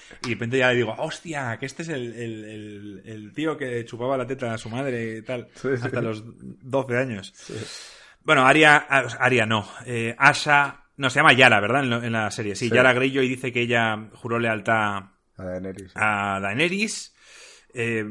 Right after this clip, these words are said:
Speaker 1: es gracioso como Arya le dice, "Como vuelvas a hablar algo de matar a Jon, te rajo el cuello", ¿sabes? La otra se queda como pillada. Y bueno, están aquí medio casi peleándose y Davos un poco intercede.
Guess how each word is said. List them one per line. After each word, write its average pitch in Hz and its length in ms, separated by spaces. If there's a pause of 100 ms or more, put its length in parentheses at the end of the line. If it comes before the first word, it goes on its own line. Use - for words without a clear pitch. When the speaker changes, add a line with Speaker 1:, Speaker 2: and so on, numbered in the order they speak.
(140)
Speaker 1:
es 107 140
gracioso 117 380
como 107 180
Arya 107 140
le 104 100
dice, 101 200
"Como 101 180
vuelvas 123 320
a 123 260
hablar 120 220
algo 113 220
de 107 60
matar 107 220
a 107 120
Jon, 131 240
te 107 160
rajo 107 260
el 95 80
cuello", 90 300
¿sabes? 120 260
La 117 240
otra 107 120
se 98 100
queda 107 120
como 107 220
pillada. 123 540 (1900)
Y 156 300
bueno, 120 300
están 113 420
aquí 123 280
medio 113 260
casi 113 240
peleándose 156 680
y 120 360
Davos 110 420
un 113 60
poco 117 160
intercede. 107 540